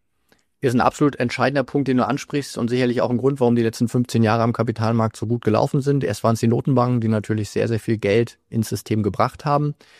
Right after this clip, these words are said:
Dann waren's die Regierungen. Man merkt jetzt auch schon wieder die Unsicherheit. Die Fed hat ja angekündigt, bei der letzten Sitzung auf vierzig Milliarden jeden Monat wieder kaufen zu wollen an kurzlaufenden U-S-Anleihen, um eben auch ein bisschen diese massive Neuverschuldung, die wir in den U S A sehen, irgendwo noch finanzieren zu können. Und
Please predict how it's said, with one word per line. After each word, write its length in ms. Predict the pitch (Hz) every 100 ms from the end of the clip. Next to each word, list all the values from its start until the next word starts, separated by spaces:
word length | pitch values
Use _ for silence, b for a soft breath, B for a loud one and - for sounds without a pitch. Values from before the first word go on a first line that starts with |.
| b b
Dann 160 | - 107
waren's 220 | 117 -
die 60 | 107
Regierungen. 520 | 107 117 139 143 143 b b b b
Man 120 | 98
merkt 240 | 104 135 147
jetzt 140 | 131
auch 120 | 127
schon 160 | 127 123
wieder 140 | 120
die 80 | 110
Unsicherheit. 580 | 127 160 156 147 156 147
Die 60 |
Fed 220 | - 127 120
hat 120 | 117
ja 100 | 101
angekündigt, 520 | 131 143 - 135 120
bei 100 | 113
der 100 | 117
letzten 300 | 113 113 120
Sitzung 320 | 120 - 127
auf 160 | 110 110
vierzig 640 | - 165 180 - 151 147
Milliarden 640 | 127 117 117 123 147 123 131
jeden 300 | 123 113 139
Monat 340 | 135 131 123 117
wieder 160 | 110
kaufen 380 | 101 - 147 139
zu 180 | - 104
wollen 220 | 107 120
an 80 | 104
kurzlaufenden 680 | - 123 - 107 110 110 104
U-S-Anleihen, 640 | - - 107 104 113 147 B B B B
um 180 | - 127
eben 200 | 113 120
auch 200 | - 107
ein 80 | 113
bisschen 260 | 113 - 113
diese 160 | 107
massive 380 | 101 104 - 120
Neuverschuldung, 560 | 120 131 110 107 107 101
die 100 | 98
wir 80 |
in 60 | 98
den 120 | 107
U 140 | 104 110
S 100 | -
A 180 | 95
sehen, 380 | 98 104 113 113 -
irgendwo 440 | 117 123 110 110
noch 180 | 107 101
finanzieren 500 | 107 98 95 131 131
zu 100 | 101
können. 240 | 104 117
Und 100 | 143